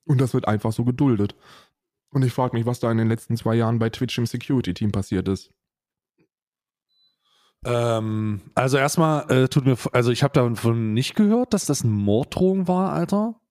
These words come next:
Speaker 2: Das klingt ja verheerend. Morddrohung ist immer ein bisschen was anderes, ne? Ähm, das tut mir übel leid, weil das ist,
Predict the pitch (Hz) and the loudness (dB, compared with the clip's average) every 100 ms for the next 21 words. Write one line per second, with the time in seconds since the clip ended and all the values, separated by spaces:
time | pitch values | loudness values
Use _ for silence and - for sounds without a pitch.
0 | - - - - 120 117 117 104 - - | -8 -6 -4 -2 -2 0 0 0 -2 -2
1 | 101 90 110 143 175 135 110 117 131 127 | -2 0 -2 0 -2 0 0 0 0 -4
2 | 127 - 120 113 113 127 113 - 107 107 | -4 -8 -6 -6 -8 -8 -8 -10 -10 -8
3 | 87 90 101 98 107 - _ _ _ _ | -8 -10 -8 -6 -8 -12 _ _ _ _
4 | _ 101 101 98 98 95 - _ _ _ | _ -16 -12 -10 -10 -14 -18 _ _ _
5 | _ _ _ _ _ _ _ _ _ 120 | _ _ _ _ _ _ _ _ _ -20
6 | 107 113 - 160 147 127 - 185 185 117 | -6 -6 -4 -4 -4 -4 -4 -2 0 0
7 | 104 135 190 - 117 120 117 - 135 - | -2 -4 -6 -4 -2 0 -2 -4 -8 -10
8 | - | -12